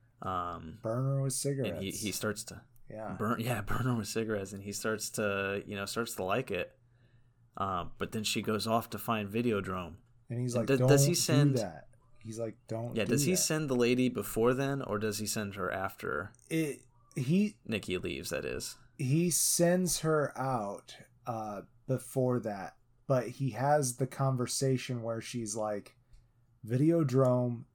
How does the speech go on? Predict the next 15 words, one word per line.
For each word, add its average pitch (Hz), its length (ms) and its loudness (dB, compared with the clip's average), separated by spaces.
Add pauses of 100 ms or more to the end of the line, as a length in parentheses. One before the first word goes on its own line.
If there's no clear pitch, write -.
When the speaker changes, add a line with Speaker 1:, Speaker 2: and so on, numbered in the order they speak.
(120)
Speaker 2:
is 110 240 -2
real." 101 580 -4 (1000)
Speaker 1:
Mm-hmm. 123 120 2
Speaker 2:
Afterward, 101 480 -2 (180)
after 127 380 -2
that 92 200 -6
conversation, - 600 -12
which 123 260 -4
I 135 160 2
feel 202 240 -4
like, 226 300 -2
like, 151 200 2
the 139 80 -2
main 123 360 -2
script 127 500 -4